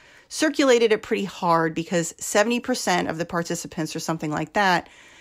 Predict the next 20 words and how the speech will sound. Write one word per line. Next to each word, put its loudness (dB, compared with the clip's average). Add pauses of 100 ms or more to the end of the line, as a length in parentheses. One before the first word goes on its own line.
(100)
said 2
they 6
had 2
believed 0
just -4
one, 2 (280)
not 4
multiple, 4
but 0
just -2
one, 2
and 0
the 2
exact 2
same 2
one 2 (340)
pathway 2
was 0
the -2
cause. 0